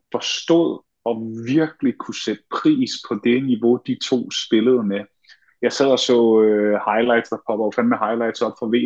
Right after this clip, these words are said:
M hele tiden, i, uanset hvilket tweet man er i. og den version af de to spillere, det, det var bare,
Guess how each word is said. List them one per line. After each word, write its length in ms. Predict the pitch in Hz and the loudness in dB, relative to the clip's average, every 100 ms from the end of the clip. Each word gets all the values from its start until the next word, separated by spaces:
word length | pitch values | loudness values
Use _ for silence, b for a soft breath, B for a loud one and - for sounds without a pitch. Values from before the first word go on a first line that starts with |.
| 117 | 2
M 40 | 117 | 2
hele 140 | 135 127 | 0 0
tiden, 400 | - 120 120 113 | 0 0 0 0
i, 460 | 107 107 107 98 | 0 0 0 -2
uanset 400 | 98 123 123 113 | -4 -4 -2 -2
hvilket 280 | 113 113 123 - | -2 -4 -6 -6
tweet 200 | 127 123 - | -4 -6 -4
man 160 | 123 | -6
er 220 | 110 220 113 | -2 0 0
i. 200 | 117 92 _ b b b b _ - | -4 -10 _ b b b b _ -6
og 240 | 127 - _ | -6 -6 _
den 300 | 165 156 127 | 0 0 0
version 640 | 131 - - 156 135 135 131 | 0 0 2 2 4 2 0
af 80 | 123 | -2
de 120 | 135 120 | -2 -2
to 240 | - 123 | 0 0
spillere, 600 | - - 123 113 120 113 117 | -2 -2 2 4 4 4 2
det, 220 | 127 123 - | 2 0 0
det 140 | 131 - | -2 2
var 260 | 117 120 - | 0 -2 -2
bare, 420 | 107 110 120 131 | 0 0 -2 -4